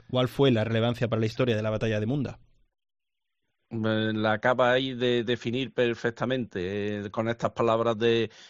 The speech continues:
Speaker 2: de Julio, de Julio César. Julio César, que como sabéis, un año después, <laughs> es asesinado en esta batalla de Munda definitivamente. Nosotros pensamos que no solamente en Munda, sino en Soricaria, en estas batallas que se dieron en la campiña de Córdoba,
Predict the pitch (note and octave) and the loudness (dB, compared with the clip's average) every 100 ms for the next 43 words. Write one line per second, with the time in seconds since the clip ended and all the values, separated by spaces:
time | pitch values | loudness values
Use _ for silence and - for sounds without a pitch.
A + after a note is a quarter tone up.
0 | - A2 A2 A2 G#2+ A#2+ A#2 A#2 A#2 A2+ | -12 -2 2 2 0 -2 0 0 2 2
1 | A2+ A2+ A2+ A2 A2 B2 A#2+ A2+ B2+ - | 0 -2 -2 0 0 0 0 0 -2 -4
2 | D#2+ - A#2+ A#2+ A#2+ C3 B2+ G#2+ A2 G#2 | -8 -4 -2 -2 -2 -2 -4 -6 -6 -4
3 | A2+ A2+ A#2 A#2+ A#2+ A2 - A#2+ G#2 _ | -2 -2 0 0 0 0 2 0 0 _
4 | - _ C3 B2 B2+ - - - C3 C3 | -20 _ 0 2 2 -2 -18 -4 0 2
5 | C3 C#3+ C3+ B2+ B2+ C#3 D3+ - B2 A#2 | 2 -2 -4 -2 0 0 0 -2 -4 -4
6 | C#3 D3 - A#2 A2 A#2+ A#2+ B2 B2 B2+ | -4 -6 -4 -2 0 -2 -2 -2 -2 -2
7 | B2 A#2 B2 - A#2 A2 C3+ C3 C3 C3+ | -4 -2 -2 -2 -6 -4 -2 0 0 -2
8 | C3+ - _ - C3+ C#3 G#3+ A3 G3 F#3 | -4 -6 _ -10 -6 -4 -4 -4 -4 -2
9 | G3 F#3 E3 E3 E3 D#3 D3+ D3 B2+ B2+ | -2 -2 -2 -2 -4 -4 -4 -2 0 0
10 | A2 E2+ D#2 A#2+ A2 G#2+ A2+ G#2+ D#3 E3 | 0 -2 -4 -4 -2 -2 -4 0 2 2
11 | C#3+ C#3+ C#3 D3 C3 C3 C#3 C3 C3+ C3 | 0 -2 -2 0 0 0 0 0 -4 -4
12 | C3 C3 B2+ B2+ B2+ A#2 B2+ B2 B2 C3 | -4 -2 0 0 -2 -4 -4 -2 -2 -2
13 | C#3 D3+ | 0 0